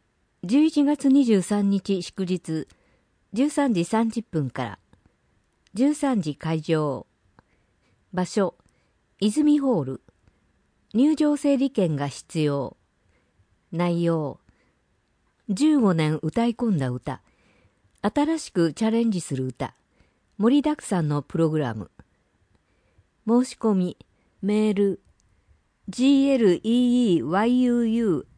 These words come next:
エスユーワイアットマークジーエムエーアイエルドットシーオーエム、または電話で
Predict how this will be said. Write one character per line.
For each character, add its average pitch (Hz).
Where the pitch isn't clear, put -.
エ 202
ス -
ユ 247
ー 233
ワ 214
イ 139
ア 180
ッ 190
ト 247
マ 226
ー 139
ク -
ジ 214
ー 185
エ 196
ム 247
エ 220
ー -
ア 180
イ 196
エ 175
ル 120
ド 139
ッ 143
ト 139
シ 262
ー 262
オ 247
ー -
エ 220
ム、 160
ま 190
た 285
は 208
電 185
話 175
で 156